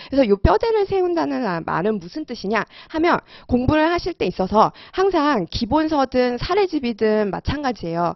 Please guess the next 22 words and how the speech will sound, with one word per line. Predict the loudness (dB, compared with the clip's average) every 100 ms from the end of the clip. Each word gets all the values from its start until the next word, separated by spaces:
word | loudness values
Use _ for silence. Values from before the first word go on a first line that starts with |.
| -6 -8
목차를 | -4 -4 0 2 2 -4 _ _ _ _ _ -6 -2 -2
염두에 | -2 -2 -2
두셔야지 | -2 -4 -6 -6
됩니다. | -8 -8 -6 -4
목차를 | -2 -2 0 0
먼저 | 0 -2 0 2
보고 | 2 2 0
들어가시는 | -2 -8 -8 -8 -6
거예요. | -6 -8 -10 -16 -8
그래서 | 0 0
제 | 2 0
수업 | 2 0 0
때는 | 0 0 -2 -4 -16 -2
목차를 | -2 0 0 2 4 2 2 -4 _ _ _ _ -20 -8
아예 | 0 6 6 4 -4
수업 | 0 2 2
시간에 | 0 0 0 -2 -6 -16 _ _
형광펜 | 2 4 4 4 0 -2 -8 _ _ _ _ _ _
작업을 | -4 0 2 4 4 2
같이 | 0 -10 -6 -2
할 | 0 0
겁니다. | -2 -6 -12 -16